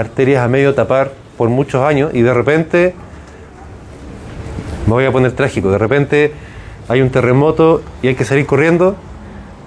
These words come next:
y en esa salida corriendo aumenta mucho la demanda metabólica de mi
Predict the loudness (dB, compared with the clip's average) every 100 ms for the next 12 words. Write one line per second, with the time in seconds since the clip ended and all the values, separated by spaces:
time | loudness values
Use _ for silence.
0 | -2 2 2 0 0 2 4 4 2 2
1 | 2 2 0 -12 -20 -20 -20 -20 -6 -2
2 | 0 0 2 2 2 2 4 4 4 4
3 | 4 4 4 2 2 0 2 0 2 2